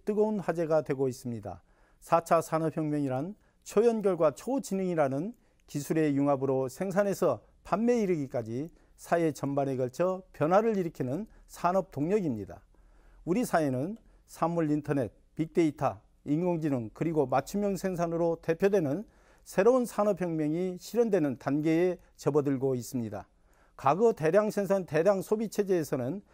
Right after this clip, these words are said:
규모의 경쟁을 활용한 대기업이 중심이 되었다면은, 이제는 속도와 유연성을 갖춘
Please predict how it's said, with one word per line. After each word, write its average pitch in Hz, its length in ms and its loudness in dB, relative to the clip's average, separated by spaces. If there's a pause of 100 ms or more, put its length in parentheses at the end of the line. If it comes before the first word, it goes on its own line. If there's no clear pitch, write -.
(260)
규모의 214 420 4
경쟁을 175 480 0
활용한 160 380 0
대기업이 170 580 0 (240)
중심이 196 460 0
되었다면은, 120 640 -2
이제는 208 400 0 (420)
속도와 220 600 2
유연성을 214 560 2
갖춘 165 440 -2